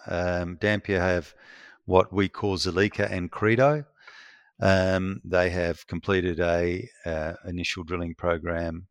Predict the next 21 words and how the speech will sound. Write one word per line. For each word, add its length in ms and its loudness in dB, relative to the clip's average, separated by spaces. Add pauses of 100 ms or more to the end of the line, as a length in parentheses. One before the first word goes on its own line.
(140)
at 120 -20
Credo. 580 2 (300)
Um, 420 -10
I 140 -4
understand 560 -6 (640)
they 160 2
intend 460 -4 (100)
to 100 -10
return, 600 -2 (720)
and 420 0
they 240 0
have 240 -4
just 340 -2
completed 540 -4
a 140 -2
drilling 360 -6
program 720 -4 (380)
on 200 -8
some 240 -2
of 140 -8
the 280 -6